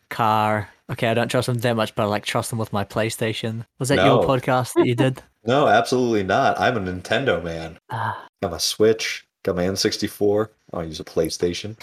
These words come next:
Speaker 1: <laughs> All right.
Speaker 2: Uh, I don't, I'm not sure I trust them in the playoffs with my house or my car, but I definitely
Speaker 1: No,
Speaker 2: trust
Speaker 1: no,
Speaker 2: them in
Speaker 1: no,
Speaker 2: the regular
Speaker 1: but,
Speaker 2: se-
Speaker 1: but, but to win fifty-three games.
Speaker 2: Yeah. No, that feels
Speaker 1: Yep.
Speaker 2: like one of the easiest bets that we've looked at.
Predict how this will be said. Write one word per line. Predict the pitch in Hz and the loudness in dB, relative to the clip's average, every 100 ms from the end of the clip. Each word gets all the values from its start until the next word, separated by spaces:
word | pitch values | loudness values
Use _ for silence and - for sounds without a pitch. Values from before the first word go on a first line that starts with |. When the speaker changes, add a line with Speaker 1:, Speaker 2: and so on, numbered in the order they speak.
| - | -4
Speaker 1:
<laughs> | 151 - - 127 - - - - - 117 | -4 -2 -6 -8 -12 -12 -12 -16 -14 -6
All | |
right. | 98 - - _ | -4 -6 -14 _
Speaker 2:
Uh, | 101 - _ - | -10 -10 _ 0
I | 110 | 4
don't, | 135 143 - | 4 2 0
I'm | 143 | 2
not | 160 | 4
sure | 175 147 | 6 6
I | 123 | 6
trust | 139 123 | 4 2
them | 120 | 2
in | 101 | 0
the | |
playoffs | 87 110 113 90 | 2 4 4 2
with | 98 87 | 0 0
my | 87 | 0
house | 85 85 - | 0 0 -2
or | |
my | 90 | -2
car, | 85 85 80 80 - _ | -2 -2 -4 -8 -14 _
but | - 98 - - _ - | 2 2 2 -8 _ -4
I | |
definitely | 101 151 147 | 0 2 2
Speaker 1:
No, | |
Speaker 2:
trust | 120 131 | 2 2
Speaker 1:
no, | |
Speaker 2:
them | 135 117 | 2 4
in | |
Speaker 1:
no, | |
Speaker 2:
the | 107 104 | 4 2
regular | |
Speaker 1:
but, | 92 | 2
Speaker 2:
se- | 131 - | -2 -2
Speaker 1:
but, | 143 - | -16 -6
but | - - | -4 -2
to | 127 | 0
win | 127 131 | 0 0
fifty-three | - 131 131 117 127 | -2 -4 -2 -2 -2
games. | 123 107 104 113 - | 0 -2 -2 -8 -6
Speaker 2:
Yeah. | 151 104 92 - - - | 0 0 0 -6 -14 0
No, | 131 | 4
that | 117 135 | 4 4
feels | 165 | 4
Speaker 1:
Yep. | 151 | 4
Speaker 2:
like | 123 | 2
one | 113 | 0
of | 110 | -2
the | 107 104 | -2 -2
easiest | 117 117 113 - | -4 -4 -8 -4
bets | 104 98 - | 0 0 -2
that | 95 | -2
we've | 92 85 | -2 2
looked | 92 - | 0 0
at. | 87 - | -6 -6